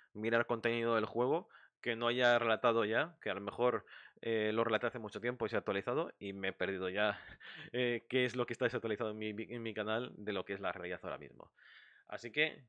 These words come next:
ya sin más, os dejo y nos vemos en el próximo.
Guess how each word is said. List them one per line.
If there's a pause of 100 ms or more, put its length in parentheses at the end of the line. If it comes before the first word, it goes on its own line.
ya
sin
más,
os
dejo
y
nos
vemos
en
el
próximo.